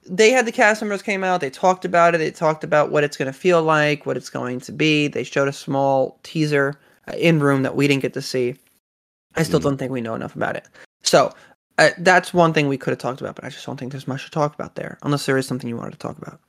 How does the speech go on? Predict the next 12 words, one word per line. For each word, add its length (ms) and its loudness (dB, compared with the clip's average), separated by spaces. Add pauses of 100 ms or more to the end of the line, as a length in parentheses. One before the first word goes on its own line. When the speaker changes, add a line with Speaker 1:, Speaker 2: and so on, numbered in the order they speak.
(420)
Speaker 2:
No, 400 2
there's 160 2
not 180 -4
much 180 -12
to 80 -20
talk 220 -16
about 180 -18
there. 160 -16
Speaker 1:
Yeah. 320 0 (680)
Unfortunately, 460 4
there's 240 2
not. 240 -2